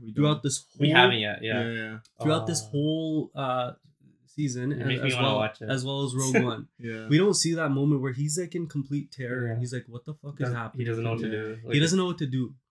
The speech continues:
Speaker 2: But because he is who he is, he picked up on everything pretty
Speaker 3: Yeah,
Speaker 2: fast.
Speaker 3: yeah.
Speaker 2: But it start-, it goes from that terror, and then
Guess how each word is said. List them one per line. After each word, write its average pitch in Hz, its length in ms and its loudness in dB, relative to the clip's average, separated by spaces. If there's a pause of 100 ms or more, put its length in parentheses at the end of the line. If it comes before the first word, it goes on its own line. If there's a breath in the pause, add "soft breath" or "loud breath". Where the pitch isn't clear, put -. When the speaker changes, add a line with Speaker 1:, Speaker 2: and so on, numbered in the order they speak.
(280)
Speaker 2:
But 151 340 -8
because 147 320 -2
he 143 200 0
is 127 120 -4
who 123 100 -6
he 123 140 -6
is, 113 160 -10 (140)
he 131 120 -2
picked 127 260 -4
up 117 100 -8
on 113 300 -12
everything 113 400 -16
pretty 120 160 -4
Speaker 3:
Yeah, 107 100 -2
Speaker 2:
fast. 110 400 -6
Speaker 3:
yeah. 110 180 -6 (400)
Speaker 2:
But 127 300 -6 (440)
it 135 140 -2
start-, 147 260 0
it 151 60 -2
goes 147 180 2
from 175 100 -4
that 160 160 -4
terror, 180 520 -2 (640)
and 147 160 -2
then 143 200 -2